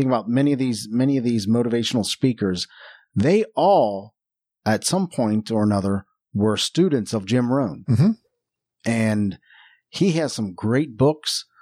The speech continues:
Speaker 1: some great philosophies. You know, you think about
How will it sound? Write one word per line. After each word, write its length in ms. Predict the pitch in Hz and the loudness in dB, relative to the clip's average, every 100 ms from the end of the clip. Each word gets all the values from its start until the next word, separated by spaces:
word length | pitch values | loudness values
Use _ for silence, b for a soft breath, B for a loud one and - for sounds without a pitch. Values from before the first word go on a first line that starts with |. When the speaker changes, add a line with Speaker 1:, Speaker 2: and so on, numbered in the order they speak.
| b | b
Speaker 1:
some 280 | - 104 95 | -4 -2 -2
great 320 | 87 120 151 | -2 -2 -2
philosophies. 920 | - 113 110 131 - 135 151 151 156 - B B B B _ - | -6 -2 -2 -2 -4 -4 -2 -2 -4 -12 B B B B _ -2
You 120 | 139 | 0
know, 80 | 139 | 2
you 140 | 127 | -2
think 200 | 120 185 | -4 -4
about 320 | 156 127 120 | -2 -2 -2